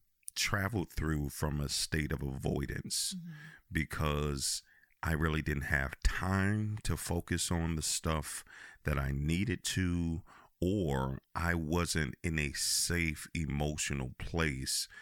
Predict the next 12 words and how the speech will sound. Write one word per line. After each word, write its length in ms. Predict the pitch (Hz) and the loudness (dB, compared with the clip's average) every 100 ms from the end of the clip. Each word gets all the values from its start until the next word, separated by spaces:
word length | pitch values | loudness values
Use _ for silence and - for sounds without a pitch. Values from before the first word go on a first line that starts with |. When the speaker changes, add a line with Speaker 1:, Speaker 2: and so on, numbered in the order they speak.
| - - | -20 -4
Speaker 1:
to 140 | - | 0
be 220 | 73 78 76 | 2 4 2
able 160 | 67 | 2
to 100 | 76 | -2
go 300 | - 80 73 | 0 0 2
down 680 | 67 71 73 67 65 67 65 - - - | 2 2 2 0 -2 -2 -4 -8 -18 0
that 300 | 78 73 67 | 2 2 2
rabbit 380 | 73 76 71 | 2 2 0
hole 360 | - 71 71 71 | 0 2 2 2
of 100 | 65 | 0
emotion. 640 | 67 67 71 71 - - - - | -2 0 0 0 -2 -4 -12 -6
So 580 | - - 78 71 65 | -2 2 2 2 0